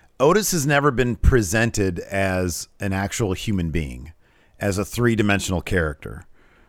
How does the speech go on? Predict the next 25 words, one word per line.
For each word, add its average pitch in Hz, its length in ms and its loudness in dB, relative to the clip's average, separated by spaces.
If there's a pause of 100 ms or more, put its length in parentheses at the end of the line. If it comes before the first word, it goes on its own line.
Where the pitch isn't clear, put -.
(140)
First, - 420 0
he 151 100 0
was, 127 280 0
you 123 120 -4
know, 90 480 -2
uh, 87 480 -2 (1040)
I 123 100 -8
mean, 117 140 -8
I 120 40 -4
mean, 123 360 -10
y-, 123 160 -12
you 139 120 -6
know, 87 360 -6
famously, 110 720 -2
he 95 120 -2
was 92 160 -2
just, 92 220 -8
like, 85 180 -2 (240)
you 101 100 -10
know, 85 300 -6
really 95 320 -4
round 87 500 -2
ball 85 280 0
of 78 80 -6
horny. 87 400 -6